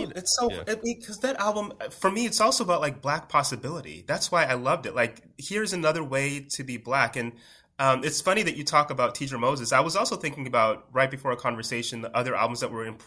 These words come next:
Speaker 2: incredibly important to me. There was, I don't know if you've ever heard of, of Kenna. Have you heard of Kenna?
Speaker 1: Yeah, yep,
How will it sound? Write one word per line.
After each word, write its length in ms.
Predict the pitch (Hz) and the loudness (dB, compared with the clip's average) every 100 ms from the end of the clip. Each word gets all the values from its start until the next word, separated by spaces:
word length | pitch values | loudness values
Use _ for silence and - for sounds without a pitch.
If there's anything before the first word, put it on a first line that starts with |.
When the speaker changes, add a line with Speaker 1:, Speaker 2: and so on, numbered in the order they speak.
| - | -16
Speaker 2:
incredibly 360 | 120 117 117 | -6 -4 -4
important 260 | 110 120 85 | -8 -10 -8
to 40 | 117 | -8
me. 80 | 120 | -2
There 120 | 123 | -2
was, 180 | 123 - - - - | -2 -6 -14 -4 2
I 20 | |
don't 80 | 254 | 4
know 60 | |
if 60 | 262 | 2
you've 120 | 175 | -2
ever 180 | 151 - | -2 -6
heard 200 | 156 139 | -4 -2
of, 120 | 117 | -2
of 200 | 120 117 | -4 -6
Kenna. 320 | - 120 120 160 | -2 0 2 0
Have 100 | 156 | -4
you 60 | 196 | -4
heard 140 | 214 | -4
of 200 | 180 175 - | -4 -10 -8
Kenna? 340 | 170 165 175 - | -4 -4 -6 -12
Speaker 1:
Yeah, 200 | - 208 98 | -10 -8 -4
yep, 200 | 127 | -4